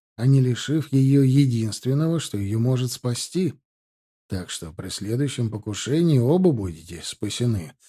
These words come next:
Ну и напомните ей, что на вас могут покушаться по отдельности, что ваше сердце будет разбито, если вы останетесь живы, а она погибнет, опрометчиво избавившись от этого артефакта.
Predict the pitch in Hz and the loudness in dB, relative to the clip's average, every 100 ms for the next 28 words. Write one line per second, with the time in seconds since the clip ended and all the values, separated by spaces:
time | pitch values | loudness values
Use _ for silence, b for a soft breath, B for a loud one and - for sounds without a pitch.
0 | b _ _ - 90 104 87 82 131 127 | b _ _ -14 -8 -8 -8 -4 -2 -2
1 | 233 262 202 123 87 80 73 - 120 170 | -2 2 2 2 -4 -10 -14 -12 -2 0
2 | 214 196 143 180 151 - 98 98 - 107 | 2 0 2 2 2 -4 -10 -10 -6 -6
3 | - 113 147 151 170 190 233 143 90 - | -6 -6 -2 -2 0 0 0 0 -2 -10
4 | 85 78 - 101 117 151 156 160 - 135 | -12 -14 -10 -6 -2 0 0 -2 2 0
5 | 98 - 98 110 110 117 131 143 139 131 | 0 -6 -4 -2 -2 0 0 2 2 2
6 | 131 123 110 - b _ 98 117 110 131 | 2 0 -4 -8 b _ -4 -4 0 2
7 | 156 156 123 - 139 127 117 113 104 92 | 6 6 4 2 4 4 2 -2 -4 -2
8 | 127 175 120 80 _ _ _ _ - 147 | 4 6 4 0 _ _ _ _ -2 2
9 | 180 180 190 185 196 190 143 135 123 127 | 4 2 0 -2 0 2 2 2 -2 0
10 | 139 165 147 - 131 127 113 110 147 139 | 2 2 0 2 4 4 2 0 0 0
11 | 123 123 - 104 117 113 110 107 98 101 | -2 -6 -6 -6 -4 -4 -4 -4 -6 -8
12 | - 98 - - 80 | -6 -6 -6 -16 -18